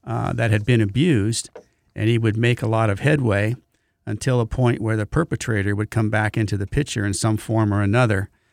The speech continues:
and everything that, uh, he had accomplished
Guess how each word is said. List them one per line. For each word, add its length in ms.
and 160
everything 520
that, 400
uh, 340
he 200
had 120
accomplished 760